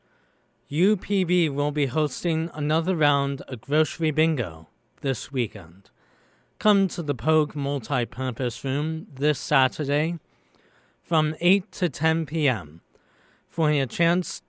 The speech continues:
to play bingo and win free groceries. For more information about campus events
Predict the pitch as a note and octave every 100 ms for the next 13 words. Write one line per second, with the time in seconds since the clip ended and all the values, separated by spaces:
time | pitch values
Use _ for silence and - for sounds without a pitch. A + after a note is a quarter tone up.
0 | _ - D#3 - D3+ D#3 C#3+ C3+ G#2+ D#2+
1 | D2 - _ _ _ - B2+ A#2+ B2 D#3+
2 | C3 F2+ E2+ - _ _ - C3+ C3 C3
3 | A#2 G#2 - D#2+ - - - _ _ _
4 | _ _ _ _ _ _ _ _ _ -
5 | F3 F#3 A3 A3 F#3+ - E3+ D#3 D3+ F3+
6 | E3 E3 C#3+ C3+ C3 - - E3 D#3 F3+
7 | D#3+ - D#3+ B2+ C#3+ C3 -